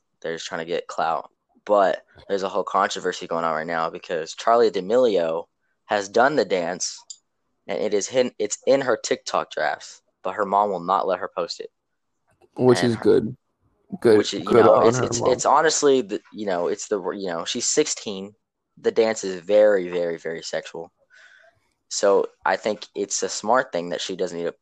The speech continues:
Speaker 1: that she does, is not gonna post it because there's so many people on TikTok who are just pedophiles and they're just looking to, you know, get off to little girls. And then
Speaker 2: Literally.
Speaker 1: everyone's like, and everyone's like, "Petition to get, you know,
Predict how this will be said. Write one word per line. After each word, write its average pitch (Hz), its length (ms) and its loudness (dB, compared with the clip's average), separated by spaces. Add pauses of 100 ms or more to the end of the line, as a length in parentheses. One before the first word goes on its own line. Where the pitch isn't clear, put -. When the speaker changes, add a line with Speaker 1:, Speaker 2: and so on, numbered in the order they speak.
Speaker 1:
that - 160 -4
she 95 160 -8
does, 87 380 -4
is 98 160 -8
not 95 220 -2
gonna 85 120 -8
post - 320 -4
it 76 140 -8
because 92 340 -8
there's 90 160 -6
so 80 180 -8
many 87 280 -12
people 85 400 -12
on 82 140 -8
TikTok 82 540 -8
who 80 120 -12
are 80 80 -10
just - 200 -10
pedophiles 85 720 -6
and 82 80 -18
they're 80 120 -14
just 85 180 -20
looking 87 320 -12
to, 80 180 -10 (800)
you 104 80 -6
know, 95 100 -2
get 101 220 0
off 101 320 2
to 104 120 -6
little 90 220 -2
girls. 92 560 -2 (1120)
And 123 100 4
then 110 100 2
Speaker 2:
Literally. - 0 -
Speaker 1:
everyone's 113 480 2
like, 98 420 4
and 110 140 -2
everyone's 107 400 2
like, 92 180 0
"Petition 110 420 -8
to 98 80 -6
get, 95 240 -2 (260)
you 95 140 -10
know, 82 200 -4